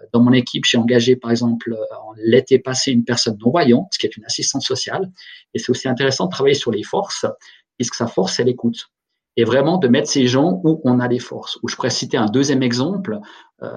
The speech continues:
tout ce qui est le, les spectres, euh, Asperger et autisme, où là, on les prend vraiment dans des éléments. On sait que ces gens sont très forts par rapport à du codage, du testing et autres.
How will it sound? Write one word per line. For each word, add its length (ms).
tout 140
ce 80
qui 100
est 120
le, 300
les 120
spectres, 480
euh, 280
Asperger 640
et 60
autisme, 580
où 120
là, 340
on 120
les 160
prend 280
vraiment 380
dans 120
des 220
éléments. 500
On 60
sait 220
que 160
ces 180
gens 160
sont 140
très 180
forts 480
par 160
rapport 380
à 20
du 140
codage, 420
du 140
testing 440
et 60
autres. 400